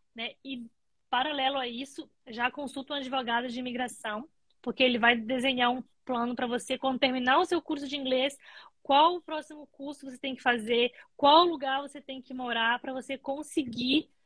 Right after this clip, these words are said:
o seu visto. Então, tudo isso é um, é um processo que tem que ser desenhado, mas é a única, um profissional que pode te ajudar, com certeza, é,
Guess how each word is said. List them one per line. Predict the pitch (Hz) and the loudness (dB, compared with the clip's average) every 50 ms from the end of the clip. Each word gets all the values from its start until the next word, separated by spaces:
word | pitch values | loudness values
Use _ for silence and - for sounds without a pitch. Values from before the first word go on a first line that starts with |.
| _ - _ _ - | _ -20 _ _ -14
o | - 254 247 240 247 247 247 240 233 220 | -8 -4 -2 0 0 2 2 0 0 2
seu | - 294 277 262 | 6 6 6 6
visto. | 247 254 220 - - - - 240 214 _ _ _ _ _ _ _ - | 4 -2 -4 -4 -8 -12 -16 -18 -20 _ _ _ _ _ _ _ -14
Então, | 220 190 190 - 208 208 214 214 214 220 233 - _ _ _ - - - - _ _ _ _ _ _ _ _ _ _ | -14 -12 -8 -6 -4 -4 -2 -2 -2 -4 -6 -8 _ _ _ -20 -20 -20 -20 _ _ _ _ _ _ _ _ _ _
tudo | - 254 247 233 247 240 | -2 0 2 2 4 4
isso | 233 233 226 - 262 | 4 4 4 4 4
é | 240 | 4
um, | 233 240 240 240 233 226 | 4 4 4 4 4 6
é | 226 226 | 6 4
um | 226 233 | 4 2
processo | 233 - 247 240 240 - - - 247 240 247 254 - - - | 2 2 2 2 2 0 2 4 6 6 6 6 2 -2 -12
que | _ - 226 208 _ _ _ - | _ -16 -18 -18 _ _ _ -8
tem | - 254 269 294 | -6 -6 -6 -6
que | - | -6
ser | - 277 | -6 -6
desenhado, | 226 254 247 233 254 247 233 233 226 226 233 226 240 | -4 -4 -4 -4 -4 -4 -2 -2 0 0 0 0 -2
mas | 240 247 - - | -6 -6 -6 -4
é | 254 | -4
a | 254 | -4
única, | 269 294 311 - 285 _ _ - | -2 -4 -4 -6 -8 _ _ -10
um | 262 262 269 | -10 -10 -4
profissional | - - 269 262 226 - - 254 247 240 233 247 262 | 2 4 4 4 2 2 0 2 2 4 2 2 0
que | - - | -2 -4
pode | - 254 262 254 - | -2 0 0 0 -2
te | - 277 | -4 -6
ajudar, | 269 254 277 247 226 233 226 233 254 262 _ | -6 -6 -6 -6 -4 -2 -2 -2 -4 -6 _
com | - 294 311 | -10 -10 -8
certeza, | - 339 294 - - 247 247 233 240 | -6 -6 -8 -6 -4 -6 -4 -4 -4
é, | 233 233 | -4 -4